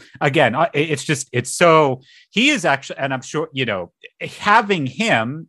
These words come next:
and another advantage, Newfoundland's an hour and a half ahead.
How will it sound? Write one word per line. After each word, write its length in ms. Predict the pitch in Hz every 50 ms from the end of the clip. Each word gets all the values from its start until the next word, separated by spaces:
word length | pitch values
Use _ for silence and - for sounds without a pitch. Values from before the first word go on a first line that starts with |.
| _
and 360 | - 135 127 120 117 107 104 107
another 320 | 120 120 185 220 196 139
advantage, 500 | 117 110 101 98 92 92 98 107 98 92
Newfoundland's 680 | 107 131 131 131 - 123 117 113 110 104 104 98 87 -
an 100 | 104 101
hour 260 | 107 107 110 110 107
and 80 | 101 92
a 60 | 92
half 260 | 98 110 98 - -
ahead. 500 | 98 90 156 165 147 104 90 87 98 117